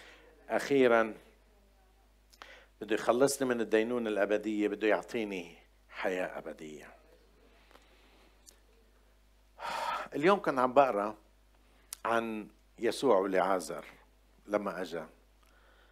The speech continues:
واكتشفت إشي بجوز قاريها هاي كم، كم مرة، يعني قاريها كتير. لما أجا وركضت له مرثا، على فكرة اليوم اكتشفت كمان بالقراءة،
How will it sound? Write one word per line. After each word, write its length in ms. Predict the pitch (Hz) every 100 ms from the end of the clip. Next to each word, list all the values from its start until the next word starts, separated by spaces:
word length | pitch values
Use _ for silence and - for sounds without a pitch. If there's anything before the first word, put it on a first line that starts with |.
| _ _ _ _ -
واكتشفت 580 | 107 - 160 202 -
إشي 280 | - - 135
بجوز 580 | 113 127 170 143 - -
قاريها 500 | 123 120 139 110 104
هاي 200 | 113 107 - _ -
كم، 380 | 113 104 104
كم 340 | 101 - 98 85
مرة، 340 | 82 73 - - _ _ _ - - _ _ _ -
يعني 260 | 95 104 101
قاريها 320 | 110 117 107
كتير. 380 | - - 90 95
لما 320 | 110 110 127
أجا 380 | 110 104 98 - _ _ _ _ _ -
وركضت 500 | 104 110 113 123 -
له 260 | 104 98 92 - - -
مرثا، 560 | 101 98 92 - 85 73 - _ _ _ _ _ - - -
على 100 | 117
فكرة 380 | - - 101 - - - _ _ -
اليوم 240 | 120 156
اكتشفت 500 | 131 - 113 123 -
كمان 440 | - 104 107 101 104
بالقراءة، 720 | 98 - 117 127 98 92